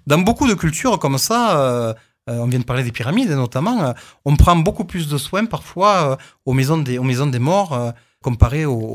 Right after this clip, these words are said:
aux maisons des, des vivants. Mais les dolmens, en fait, ne sont pas des tombes ordinaires. Les archéologues s'accordent à dire qu'il s'agit de tombes pour des notables,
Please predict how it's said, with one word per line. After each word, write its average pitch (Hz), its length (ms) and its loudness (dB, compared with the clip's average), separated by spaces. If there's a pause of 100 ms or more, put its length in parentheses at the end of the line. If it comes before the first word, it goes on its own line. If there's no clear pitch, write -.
aux 120 80 -8
maisons 127 260 0
des, 120 340 -2
des 123 100 -2
vivants. 120 420 -6 (500)
Mais 196 300 2
les 214 100 2
dolmens, 175 340 4
en 185 80 2
fait, 208 240 -2
ne 175 60 0
sont 165 220 2
pas - 160 2
des 165 100 0
tombes 220 420 0 (180)
ordinaires. 175 680 -2 (420)
Les 143 160 2
archéologues 190 460 2
s'accordent 165 460 -2
à 131 60 2
dire 170 440 -2
qu'il 160 140 -4
s'agit 165 340 0
de 160 100 0
tombes 190 480 0
pour - 220 2
des 131 100 0
notables, 170 540 0